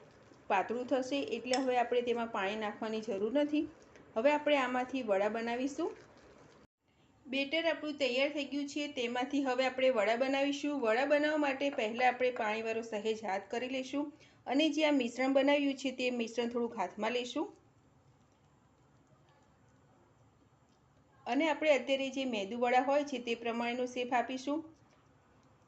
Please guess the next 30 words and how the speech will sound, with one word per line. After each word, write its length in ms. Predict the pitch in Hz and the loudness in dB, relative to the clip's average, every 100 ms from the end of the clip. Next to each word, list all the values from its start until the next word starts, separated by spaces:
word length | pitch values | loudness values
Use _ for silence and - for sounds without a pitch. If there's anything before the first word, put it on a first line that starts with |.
| _ _ - | _ _ 0
અને 160 | 269 | 4
આપણે 240 | 285 294 285 | 4 4 0
એકદમ 300 | 226 262 262 | 2 0 2
નાના 300 | 208 208 240 | 2 0 -2
નાના 300 | 226 233 233 | -2 -2 2
વડા 260 | 214 226 | 4 4
હોય 160 | 285 262 | 4 2
તે 100 | 226 | -2
જ 120 | 233 233 | -4 -2
બનાવીશું. 600 | 240 247 247 262 294 285 - - _ _ _ _ _ _ _ _ _ - | -2 -2 -2 -6 -2 -2 -4 -14 _ _ _ _ _ _ _ _ _ 0
થોડુંક 260 | 285 294 | 0 2
મિશ્રણ 400 | 294 285 285 285 | 0 0 2 2
હાથમાં 380 | 262 202 - 285 | 2 -2 0 0
લઈને 240 | 294 277 277 | 2 2 2
પછી 320 | 262 220 277 | 0 -2 -2
તેને 240 | 277 269 254 | 0 0 0
આપણે 240 | 247 247 | 2 0
વચ્ચે 360 | 220 208 233 220 | 0 -2 -2 0
તે 180 | 226 226 | -2 -2
હોલ 220 | 208 214 | -4 -4
કરી 240 | 247 247 269 | -2 -2 -2
દઈશું. 400 | 262 277 330 349 - _ _ _ _ _ _ _ _ _ _ _ _ _ _ _ _ _ - | -4 -2 -4 -4 -14 _ _ _ _ _ _ _ _ _ _ _ _ _ _ _ _ _ -10
બંને 280 | 208 233 294 | -4 -2 0
બાજુથી 400 | 285 262 269 285 | 2 2 0 -4
સરસ 340 | 277 226 233 240 | -4 -2 -4 -6
રીતે 200 | 240 233 | -4 -4
આને 160 | 233 | -4
શેપ 300 | 233 214 208 | -4 -4 -2
આપી 240 | 233 240 254 | -2 -2 -6
દઈએ 260 | 262 277 | -4 -4